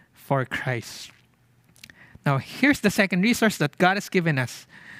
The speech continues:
God's Word. God's Word. As the psalmist tells us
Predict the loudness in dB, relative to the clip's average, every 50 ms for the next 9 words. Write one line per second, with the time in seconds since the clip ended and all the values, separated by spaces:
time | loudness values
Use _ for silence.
0 | -20 -16 -10 -8 -4 2 2 2 2 2 -2 -4 -10 -8 -6 -6 -6 -8 -10 _
1 | _ _ _ _ _ _ _ -20 -20 -20 _ _ -6 0 2 2 2 2 -2 -6
2 | -6 -6 -6 -6 _ _ -4 -4 -4 -2 -2 -4 0 2 0 2 2 0 -2 0
3 | 0 0 0 2 0 -4 -8 -8 -8 -12 -16 -18 -20